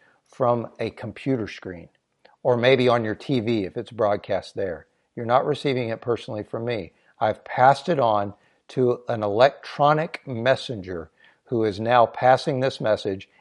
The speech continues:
as accurately as possible on to you. And you realize that's not, that's not something new.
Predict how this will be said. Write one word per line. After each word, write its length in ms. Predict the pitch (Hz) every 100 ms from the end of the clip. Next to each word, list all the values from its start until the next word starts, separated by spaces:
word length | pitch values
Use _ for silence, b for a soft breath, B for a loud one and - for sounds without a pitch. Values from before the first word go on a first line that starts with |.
| -
as 220 | 113 101 - _
accurately 600 | 147 151 - 180 - 165
as 120 | 147 -
possible 560 | 131 107 - 92 90 b b b _
on 480 | 113 113 113 110 104 _ _ _ _
to 140 | -
you. 320 | 98 87 76 _ _ _ _ _ _ _ -
And 100 | 127
you 80 |
realize 340 | 143 202 135 117
that's 280 | 156 165 156
not, 400 | 131 127 - _
that's 240 | 127 135 -
not 280 | 139 147 -
something 560 | 127 113 127 123 127
new. 320 | 127 147 90